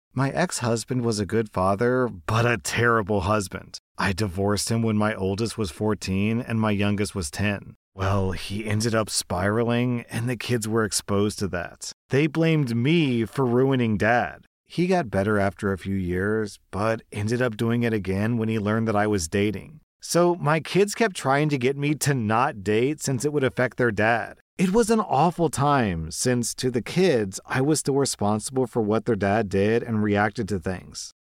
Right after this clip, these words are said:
In the end, I just kept my dating on the down low, which wasn't hard since I wasn't introducing the kids to the men in my life anyways.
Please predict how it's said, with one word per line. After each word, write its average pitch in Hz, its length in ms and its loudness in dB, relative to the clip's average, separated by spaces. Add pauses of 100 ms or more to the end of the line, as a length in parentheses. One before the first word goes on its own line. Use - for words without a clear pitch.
In 120 160 0
the 131 180 2
end, 139 280 2 (100)
I 160 120 -2
just 175 220 0
kept 151 140 0
my 127 140 2
dating 101 400 2
on 98 100 2
the 95 100 0
down 95 360 0
low, 101 400 0
which 120 440 -4
wasn't 143 460 0
hard 101 440 2
since 104 420 0
I 117 160 0
wasn't 104 420 0
introducing 104 560 -2
the 101 100 0
kids 104 420 -2
to 117 100 -4
the 107 60 2
men 101 180 2
in 107 60 0
my 104 180 2
life 98 280 0
anyways. 98 680 -4